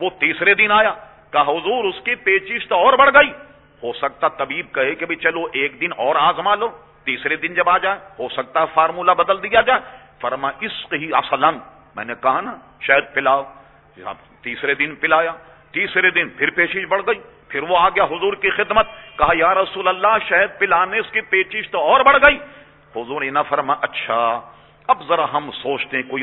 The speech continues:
اور دوا تمہیں دیتے ہیں، کوئی اور فارمولہ بتاتے ہیں۔" فرمایا،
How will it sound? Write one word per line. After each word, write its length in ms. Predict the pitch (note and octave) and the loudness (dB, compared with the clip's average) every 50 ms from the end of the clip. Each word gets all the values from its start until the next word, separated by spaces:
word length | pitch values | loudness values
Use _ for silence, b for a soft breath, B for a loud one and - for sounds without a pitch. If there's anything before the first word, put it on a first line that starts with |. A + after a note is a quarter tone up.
| - - | -4 -2
اور 260 | A2+ B2+ C3+ C3 B2+ | 2 2 4 4 4
دوا 440 | B2 - - A#2+ A#2+ B2 B2+ A2+ - - B B B B B - | 2 0 -2 -2 0 2 2 2 2 -2 B B B B B -4
تمہیں 220 | D#3 D#3 C3 C#3+ | -4 -2 -2 -2
دیتے 380 | C3 G#2 B2+ B2 - - D3+ C#3 | -4 -2 -4 -4 -2 -2 -4 -2
ہیں، 120 | C3 C3+ C3 - | -2 -4 -4 -4
کوئی 120 | C3 B2+ | -4 -4
اور 260 | - - C3+ D3 D3+ C3 - - | 0 2 4 4 4 2 -2 -2
فارمولہ 400 | B2+ C3 C3 C3 C#3+ C#3 C3 C#3 | 0 0 0 0 0 -2 0 0
بتاتے 440 | C3 B2 B2 - A#2+ C3+ B2+ - D3 | 2 0 0 0 2 0 0 0 -2
ہیں۔" 80 | D3+ - B B B B B - - | -6 -6 B B B B B -6 -2
فرمایا، 640 | B2+ B2+ B2+ C3 C#3+ D#3 F3 F#3+ F#3+ F#3 F3+ D#3+ | 0 0 0 2 2 2 2 2 0 0 -2 -6